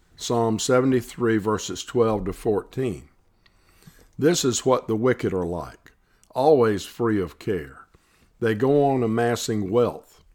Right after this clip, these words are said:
Surely in vain I have kept my heart pure and have washed my hands in innocence. All day long I have been afflicted, and every morning brings new punishments."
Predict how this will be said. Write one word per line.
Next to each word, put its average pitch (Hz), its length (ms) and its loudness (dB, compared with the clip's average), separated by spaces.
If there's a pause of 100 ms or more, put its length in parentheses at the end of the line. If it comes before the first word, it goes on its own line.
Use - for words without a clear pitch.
(500)
Surely 160 540 2
in 101 180 -2
vain 117 400 0
I 95 100 -4
have 101 220 -6
kept 123 260 0
my 107 200 -4
heart 113 340 -4
pure 107 540 0 (340)
and 101 140 -4
have 98 100 -2
washed 117 400 0
my 104 180 -4
hands 107 540 -4
in 120 220 -4
innocence. - 720 -8 (640)
All 143 200 6
day 147 160 6
long 127 500 4
I 98 100 -6
have 107 200 -6
been 107 140 -2
afflicted, - 640 -6 (400)
and 110 100 0
every 135 280 2
morning 110 560 0
brings 110 360 -2
new 107 200 0
punishments." - 920 -12